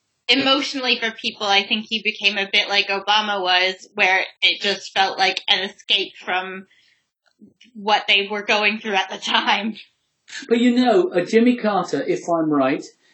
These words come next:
Speaker 2: is the only American president on whose watch no American serviceman was killed in action. I
Speaker 1: I
Speaker 2: think that's true, and it's definitely true. He's the on-, only president under whom America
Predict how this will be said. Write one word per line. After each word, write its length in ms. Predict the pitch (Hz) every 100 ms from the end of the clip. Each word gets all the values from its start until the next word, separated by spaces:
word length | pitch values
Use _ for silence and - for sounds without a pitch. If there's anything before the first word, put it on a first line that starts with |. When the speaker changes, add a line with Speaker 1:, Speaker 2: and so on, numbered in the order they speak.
| _
Speaker 2:
is 180 | 156 151
the 120 | 190
only 300 | - 208 214
American 480 | 220 208 190 - 170
president 640 | - 185 175 151 147 147 - -
on 240 | 160 165
whose 220 | 170 147
watch 340 | 156 160 156 - - - 143
no 360 | 160 175 190
American 420 | 190 180 165 156
serviceman 600 | 147 - 160 147 - 151
was 160 | 143 139
killed 200 | 165 147
in 80 | 139
action. 400 | 135 131 180 208 _ _ _ _ _ _ _ - -
I 80 |
Speaker 1:
I 20 | 226
Speaker 2:
think 260 | 214 220
that's 240 | 170 175 -
true, 300 | 160 151 - -
and 120 | - 185
it's 140 | 180
definitely 420 | 220 226 220 160
true. 160 | - 160
He's 120 | 151
the 120 | 170
on-, 200 | 170 - -
only 300 | 202 208 202
president 500 | 175 170 - 160 156 - -
under 200 | 175 180
whom 180 | 175 170
America 440 | 165 170 165